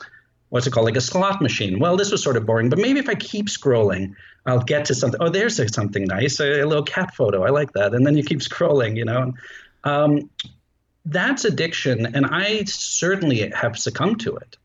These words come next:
I check, I used to ask students ten years ago, maybe five years ago, seven, "How many of you check your phones ten times a day?" Well, that's a ridiculous question now.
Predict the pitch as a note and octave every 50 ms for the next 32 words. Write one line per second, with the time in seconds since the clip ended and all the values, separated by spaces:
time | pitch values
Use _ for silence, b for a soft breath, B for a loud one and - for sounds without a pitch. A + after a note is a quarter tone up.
0 | _ _ - B2+ C3 C3 C3 C#3 C#3 C3+ D3 D3+ C#3+ - - - C3+ B2+ B2+ -
1 | _ - - - D3+ E3+ G3+ B3 C4 B3+ - - F#3 C3 D3 D3 - - - -
2 | - - - - - - - B2 A#2+ A#2 A2+ G2+ - - - - - - _ _
3 | _ _ _ _ - - - A#2+ A2+ G2+ G2+ F#2+ F#2+ - - F#2+ - - - D2
4 | D2+ - - - - - - B2+ - - - - C3 - - - - - - -
5 | C3+ C3+ b b b b b b b b b b b b _ _ _ _ _ _
6 | _ _ - - - B3+ D4 F4 D#4 C#4+ C4 G3+ G3+ G3+ G3 - - F#3 F3 -
7 | F3 D#3+ - - D#3 D3 C#3+ C#3 B2+ - - - C3+ C3 B2+ B2+ - - A2+ A2+
8 | A2 G#2+ G#2 F#2+ F#2 F#2+ E2+ D#2 - - _ _ _ _ _ _ _ _ _ _
9 | _ _ _ _ _ _ _ _ - E3 F3 E3+ G#3+ B3 C4 - - C#3 B2 A#2
10 | A#2 C3 A#2 - B2 A2 G#2+ - - - - G#3 A3 - - - E2+ C#2 C#2 C#2+
11 | A#1+ - -